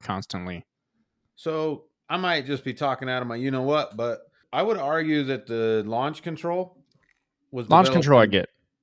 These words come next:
Speaker 2: Well, it was probably developed in Supercross before. I
Speaker 1: That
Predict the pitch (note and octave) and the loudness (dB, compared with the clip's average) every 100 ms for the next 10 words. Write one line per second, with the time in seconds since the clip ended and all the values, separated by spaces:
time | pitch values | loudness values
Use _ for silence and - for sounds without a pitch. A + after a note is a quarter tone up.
0 | _ D#3 E3 F#3+ G#3 G3+ F3+ D3 C#3 C#3+ | _ -14 -10 -6 -6 -2 -2 0 0 -2
1 | B2 A#2 A2+ B2+ G#2+ A#2+ A2 - G2+ C3 | -2 -8 -10 -12 -8 -6 -6 -8 -14 -6
2 | C3 A2 E2+ _ _ _ - E3 | -4 -4 -6 _ _ _ 0 6